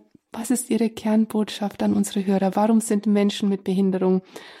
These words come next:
so ein Geschenk für unsere Welt, ohne natürlich die Herausforderungen zu beschönigen, die jetzt einfach so der Alltag mit sich bringt?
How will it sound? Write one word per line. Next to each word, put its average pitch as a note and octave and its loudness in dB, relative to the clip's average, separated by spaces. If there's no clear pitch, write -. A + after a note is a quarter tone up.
so - -4
ein F#3+ 2
Geschenk F#3 0
für - -6
unsere F#3 -2
Welt, F3+ 0
ohne G3+ 4
natürlich F#3+ -2
die G3 -4
Herausforderungen F#3 0
zu F3+ -8
beschönigen, F#3+ 0
die F#3+ -4
jetzt F3+ -4
einfach F3+ -6
so - -8
der F3+ -2
Alltag E3+ -4
mit F3 -2
sich - -10
bringt? F#3 -4